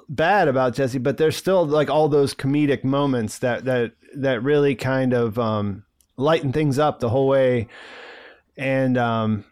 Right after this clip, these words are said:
right until he gets to, to that point, you know, after his bike's stolen,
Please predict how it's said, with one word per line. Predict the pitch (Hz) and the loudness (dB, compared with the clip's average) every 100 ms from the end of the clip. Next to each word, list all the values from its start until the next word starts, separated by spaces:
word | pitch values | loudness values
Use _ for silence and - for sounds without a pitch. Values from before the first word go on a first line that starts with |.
| _ _ _ _ _ _ _ _ - | _ _ _ _ _ _ _ _ -16
right | 135 123 135 143 156 185 | -14 -14 -10 -2 0 2
until | 165 - - 160 135 | 0 -2 0 2 2
he | 131 | 0
gets | 113 107 143 139 - - | -2 -2 -2 -2 -6 -8
to, | - 131 123 113 - | -2 0 0 -2 -6
to | - 123 | -6 -2
that | 120 104 | -2 -4
point, | - 123 120 107 | -4 -2 -2 -2
you | 123 | -2
know, | 123 | -2
after | 135 147 151 | -2 0 0
his | 120 | 0
bike's | 143 143 139 | 0 0 -2
stolen, | - 139 139 135 135 127 | -2 0 2 2 0 -2